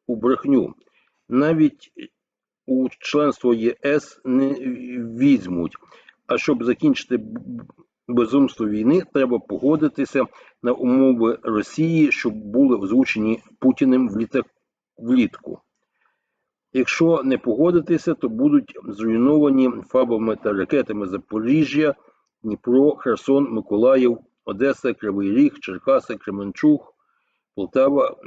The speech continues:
Харків, Суми, Чернігів, Львів, Київ». Е, кінець цитати. От від вашої репліки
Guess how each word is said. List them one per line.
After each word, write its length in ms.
Харків, 480
Суми, 360
Чернігів, 640
Львів, 320
Київ». 340
Е, 200
кінець 360
цитати. 540
От 200
від 160
вашої 420
репліки 640